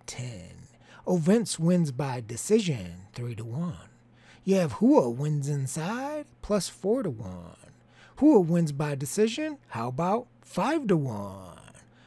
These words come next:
Fight is a draw, fifty to one. This is kind of a crazy matchup, to be honest with you. They fought once before. Ovince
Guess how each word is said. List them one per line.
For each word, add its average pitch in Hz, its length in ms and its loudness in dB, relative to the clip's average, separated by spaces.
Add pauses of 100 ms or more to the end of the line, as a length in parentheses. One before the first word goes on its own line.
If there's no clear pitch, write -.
(100)
Fight 381 220 4
is 330 100 4
a 302 80 2
draw, 285 360 6 (340)
fifty 151 600 2 (680)
to 285 140 6
one. 117 500 2 (1500)
This 277 160 -4
is 339 80 -4
kind 247 240 -2
of 165 100 -4
a 156 40 -6
crazy 165 640 -4 (400)
matchup, 175 440 -4
to 143 140 -12
be 170 160 2
honest 175 280 -2
with 143 140 -6
you. 147 280 -8
They 190 120 -6
fought 240 300 -6
once 190 200 -2
before. 180 600 -2 (260)
Ovince 170 480 -2